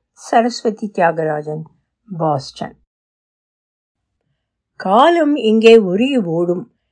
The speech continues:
என்றது அந்த பைசாசம். அதை பார்த்த உடனேயே அது பைசாசம் என்று அவனுக்கு தெரிந்துவிட்டது.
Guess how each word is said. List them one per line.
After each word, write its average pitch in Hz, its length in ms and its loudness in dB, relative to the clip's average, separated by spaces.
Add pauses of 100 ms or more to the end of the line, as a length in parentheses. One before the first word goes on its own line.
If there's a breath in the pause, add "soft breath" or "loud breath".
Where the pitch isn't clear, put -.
(100)
என்றது 262 500 4
அந்த 226 340 2
பைசாசம். 196 760 -2 (340)
அதை 262 260 0
பார்த்த 330 440 2
உடனேயே 277 640 2
அது 214 300 -4
பைசாசம் 262 680 0
என்று 226 340 0
அவனுக்கு 190 440 -2
தெரிந்துவிட்டது. 160 920 -4